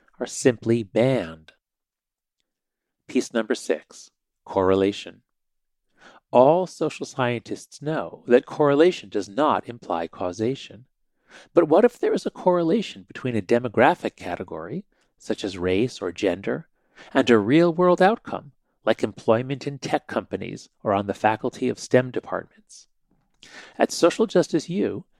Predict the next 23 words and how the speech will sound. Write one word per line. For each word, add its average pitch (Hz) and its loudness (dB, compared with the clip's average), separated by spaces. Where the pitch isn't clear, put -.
they 151 6
teach - 2
you 131 0
to - 0
infer 147 0
causality, 156 0
systemic 120 0
racism 104 -4
or 117 -4
sexism. 117 -6
I 127 8
show 123 4
an 139 -4
example 139 0
in 95 -18
which 90 -10
this - -2
teaching 101 -8
leads 139 0
to - -6
demonstrably 143 -2
erroneous 113 2
conclusions. - -8